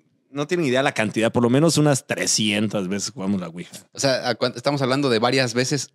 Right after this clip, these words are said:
Speaker 2: en un día, obviamente.
Speaker 1: Sí, claro. Demasiadas veces. Y en un momento que fue la noche más densa,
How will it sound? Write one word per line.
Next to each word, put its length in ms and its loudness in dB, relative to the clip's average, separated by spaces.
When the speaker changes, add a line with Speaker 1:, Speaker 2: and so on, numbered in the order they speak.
Speaker 2:
en 120 2
un 160 4
día, 220 4
obviamente. 500 0
Speaker 1:
Sí, 800 -4
claro. 440 -8
Demasiadas 680 2
veces. 460 2
Y 440 4
en 160 6
un 80 6
momento 500 6
que 140 2
fue 180 4
la 100 4
noche 280 4
más 340 4
densa, 560 4